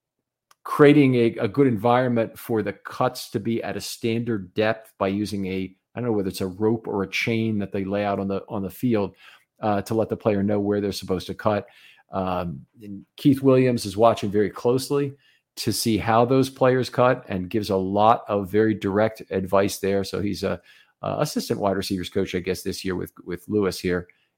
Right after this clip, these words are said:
in town, but he's still the very vocal one, um, of the two in terms of making sure the receivers, uh, g-, get instruction. Uh, I thought that, uh, Flowers looked very sharp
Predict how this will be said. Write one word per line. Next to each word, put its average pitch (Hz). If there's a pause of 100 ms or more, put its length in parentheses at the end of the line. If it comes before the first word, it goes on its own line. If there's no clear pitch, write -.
(120)
in 95
town, 95
but 101
he's 139
still 139
the 104
very 104
vocal 104
one, 90
um, 87
of 92
the 87
two 98 (520)
in 95
terms 98
of 92
making 98
sure 98
the 92
receivers, 90
uh, 87 (300)
g-, 69
get 95
instruction. 92 (640)
Uh, 87 (340)
I 110
thought 110
that, 98
uh, 95
Flowers 113
looked 104
very 104
sharp 101